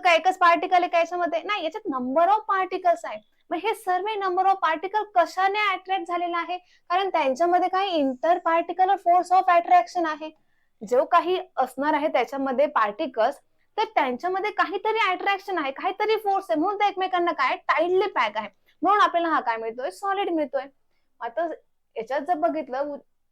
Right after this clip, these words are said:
सॉलिड contain a strong interparticle force of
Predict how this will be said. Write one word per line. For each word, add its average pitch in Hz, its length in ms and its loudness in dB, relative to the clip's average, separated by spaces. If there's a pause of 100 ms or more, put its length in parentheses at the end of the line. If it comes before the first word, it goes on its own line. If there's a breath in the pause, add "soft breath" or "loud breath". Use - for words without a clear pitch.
सॉलिड 254 480 2 (1040)
contain 294 560 0
a 285 60 -4
strong 349 560 0 (180)
interparticle 294 1120 -2
force 262 360 -4
of 359 80 0